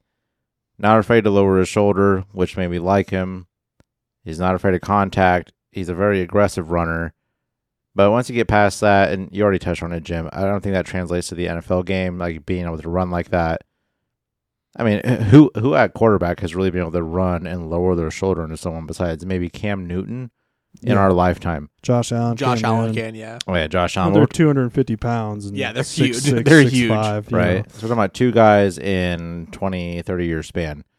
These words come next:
Speaker 1: that we can really think of that are, like, really going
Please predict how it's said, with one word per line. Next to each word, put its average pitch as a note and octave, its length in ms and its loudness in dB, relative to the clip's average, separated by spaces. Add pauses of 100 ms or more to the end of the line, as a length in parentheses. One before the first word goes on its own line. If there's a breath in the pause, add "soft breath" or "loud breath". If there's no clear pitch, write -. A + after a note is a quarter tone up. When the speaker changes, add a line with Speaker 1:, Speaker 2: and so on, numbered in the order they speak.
(240)
Speaker 1:
that E2+ 80 -4
we F2 100 -4
can E2 120 -8
really F2 200 0
think E2 240 -8
of D2+ 160 -6
that D#2 100 -4
are, D#2 140 -4
like, D#2+ 200 -6
really F#2 340 -2
going F2+ 280 -4